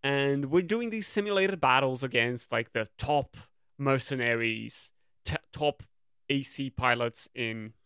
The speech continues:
Rubicon. And these battles are silent. We get a little description of who these people are, and we fight them. Later on in the game, in the story, we run into every single one,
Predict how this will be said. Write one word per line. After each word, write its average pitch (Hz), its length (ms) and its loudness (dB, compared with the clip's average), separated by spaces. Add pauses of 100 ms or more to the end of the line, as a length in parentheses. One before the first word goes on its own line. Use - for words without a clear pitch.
(180)
Rubicon. 202 480 2 (1400)
And 123 480 0
these 143 240 -2
battles 127 500 2
are 110 220 0
silent. 139 540 0
We 131 60 -8
get 110 140 -6
a 110 60 -10
little 143 160 0
description 226 480 -4
of - 80 -12
who 208 100 -6
these 202 180 -10
people 180 300 -2
are, 147 260 2 (600)
and 143 180 4
we 156 80 4
fight 123 300 0
them. - 160 -16 (840)
Later 139 480 2
on 226 280 2
in 160 100 2
the 127 80 -2
game, 120 360 2
in 190 100 -4
the 123 40 -6
story, 120 560 0 (220)
we 214 160 2
run 160 260 2
into 143 640 -2 (580)
every 131 440 2
single 113 520 -6
one, 113 440 -4